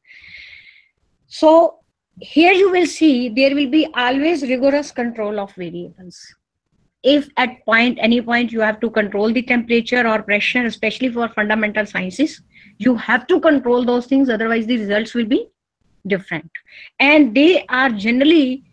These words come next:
conducted in the laboratory settings. Then you have the, another type of research is the applied research. In the applied research, the pro-,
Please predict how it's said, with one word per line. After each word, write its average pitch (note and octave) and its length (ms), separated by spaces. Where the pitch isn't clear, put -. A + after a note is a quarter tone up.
conducted A3+ 480
in G#3+ 140
the D#4 220
laboratory F#3 520
settings. - 680
Then F4+ 300
you C#4+ 140
have A#3 300
the, A#3 360
another B3+ 280
type A#3+ 260
of A3 140
research G#3 400
is F#3+ 160
the D4+ 180
applied F#3 520
research. - 640
In D4 160
the G4 120
applied C#4 400
research, C#4 380
the B3 200
pro-, G#3+ 440